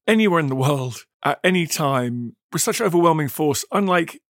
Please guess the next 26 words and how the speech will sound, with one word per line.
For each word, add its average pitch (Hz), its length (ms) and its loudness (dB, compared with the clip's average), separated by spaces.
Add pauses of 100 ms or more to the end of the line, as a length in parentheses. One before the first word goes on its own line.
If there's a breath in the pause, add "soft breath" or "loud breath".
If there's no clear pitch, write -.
really 190 220 -2
any 165 260 0
armed 143 300 -4
force 143 320 -4
that 135 100 -6
has 143 140 -6
ever 143 240 -4
existed 131 440 -6
in 135 60 -6
the 139 60 -6
history 135 280 -8
of 127 60 -4
the 131 80 -10
world. 131 320 -10
You 247 80 -6
can 196 220 -4
dominate 202 520 2
the 135 80 -8
battlefield, 127 640 -4
yet, 190 140 2
as 185 160 2
you 240 100 2
say, 156 220 2
victory 185 320 4
and 165 100 4
defeat 165 320 -2